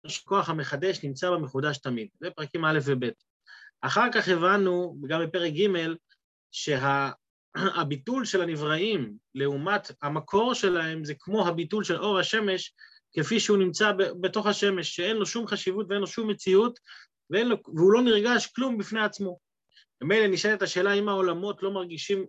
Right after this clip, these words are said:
אם העולמות בטלים במציאות ממש, איך יכול להיות שהם לא מרגישים את זה? וכאן באה התשובה החזקה של בעל התניא, שיש שם הוויה ויש שם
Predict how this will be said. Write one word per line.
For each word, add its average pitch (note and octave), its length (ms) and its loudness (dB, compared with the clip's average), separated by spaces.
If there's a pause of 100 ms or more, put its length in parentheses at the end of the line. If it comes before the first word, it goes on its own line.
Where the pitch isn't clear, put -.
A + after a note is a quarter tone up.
אם G3 100 0
העולמות F3+ 440 0
בטלים E3 360 -2
במציאות F3 460 -4
ממש, E3 420 -6
איך F#3+ 120 -6
יכול E3+ 200 -2
להיות D#3+ 220 0
שהם D#3 140 -4
לא D#3 60 -4
מרגישים C3+ 440 -6
את C3+ 80 -6
זה? D#3+ 100 -4 (680)
וכאן F#3+ 280 2
באה F#3+ 140 6
התשובה F#3+ 600 4
החזקה D#3 840 2
של C#3 180 -2
בעל F3 220 2
התניא, F#3+ 420 0 (600)
שיש - 1400 0
שם F#3 360 0
הוויה C3 600 -2
ויש D#3 340 -4
שם F#3+ 160 -2